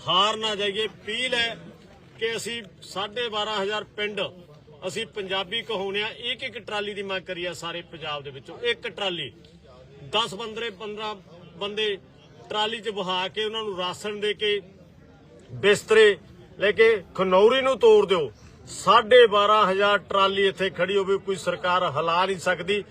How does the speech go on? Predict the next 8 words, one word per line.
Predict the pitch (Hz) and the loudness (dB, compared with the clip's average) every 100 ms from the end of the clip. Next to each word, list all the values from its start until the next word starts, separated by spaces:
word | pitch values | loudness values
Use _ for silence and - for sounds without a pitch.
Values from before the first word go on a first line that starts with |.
| - 156 | -18 -6
ਮੋਰਚਾ | 180 180 202 185 | -4 -2 0 -2
ਜਿੱਤ | 139 170 208 | -2 -2 0
ਲਾਂਗੇ। | 196 190 202 190 - - - | 2 4 2 2 -8 -8 2
ਇਹ | 202 | 2
ਅਪੀਲ | - 190 196 | 2 0 2
ਨੂੰ | 202 | 2
ਪ੍ਰਵਾਨ | 196 190 175 190 220 | 0 -2 4 6 6
ਕਰਿਓ | 214 202 208 220 | 4 6 8 6